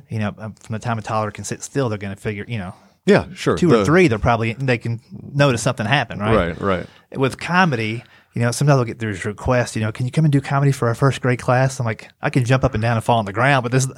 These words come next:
Speaker 1: that's
Speaker 2: Yeah.
Speaker 1: not stand-up, it's falling down," you know?
Speaker 2: Right, right.
Speaker 1: But with magic, you have that advantage. So, you know, you started when you were sixteen, where you're performing for younger kids, birthday parties, like the typical be-,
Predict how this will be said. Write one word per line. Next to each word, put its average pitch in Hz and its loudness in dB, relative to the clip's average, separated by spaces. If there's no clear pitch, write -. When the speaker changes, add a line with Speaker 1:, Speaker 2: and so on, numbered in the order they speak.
Speaker 1:
that's - 6
Speaker 2:
Yeah. 117 6
Speaker 1:
not 147 4
stand-up, 156 4
it's 147 -2
falling 151 4
down," 156 2
you 127 -2
know? 127 2
Speaker 2:
Right, 95 2
right. 92 -2
Speaker 1:
But 151 2
with 147 4
magic, 151 0
you 131 2
have 131 2
that 131 0
advantage. 117 -2
So, 117 -2
you 127 -4
know, 123 2
you 127 2
started 156 2
when 131 0
you 120 -2
were 113 -2
sixteen, 139 0
where 120 0
you're 113 0
performing 123 -2
for 120 -6
younger 127 0
kids, 143 0
birthday 135 2
parties, 135 2
like 120 0
the 117 -6
typical 123 0
be-, 113 -8